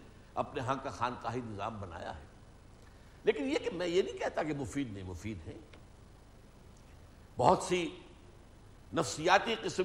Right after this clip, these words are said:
کی ایکسرسائزز کے ذریعے سے انسان میں ایک روحانی کیفیت اور روحانی برتری پیدا ہو جاتی ہے، اس لیے کہ وہ ایک روحانیت، روح، روح انسان میں ہے نا۔ تو جیسے آپ ڈنڈ نکالیں گے اور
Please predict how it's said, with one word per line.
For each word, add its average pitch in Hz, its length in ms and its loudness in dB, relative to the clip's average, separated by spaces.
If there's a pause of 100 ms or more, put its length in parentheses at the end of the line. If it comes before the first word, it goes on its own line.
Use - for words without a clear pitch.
(100)
کی 165 80 -2
ایکسرسائزز 151 680 0
کے 139 120 -2
ذریعے 110 280 -6
سے - 280 -10 (100)
انسان 120 400 -2
میں 135 160 -4
ایک 98 120 -6
روحانی 110 380 -2
کیفیت 113 520 -6
اور 104 120 -6
روحانی 101 480 -4 (200)
برتری 117 320 -4
پیدا 120 280 -6
ہو - 200 -4
جاتی - 300 -10
ہے، - 60 -16 (1300)
اس 110 140 -10
لیے 175 100 -4
کہ - 80 -6
وہ 214 120 0
ایک 147 140 0
روحانیت، 139 500 2 (120)
روح، 127 200 2 (100)
روح 254 200 2
انسان 226 380 0
میں - 180 -2
ہے - 100 -6
نا۔ - 80 -10 (960)
تو 143 80 -4
جیسے 180 680 4 (400)
آپ 131 360 8 (120)
ڈنڈ 180 240 6
نکالیں 156 600 6
گے 143 140 0
اور 147 140 2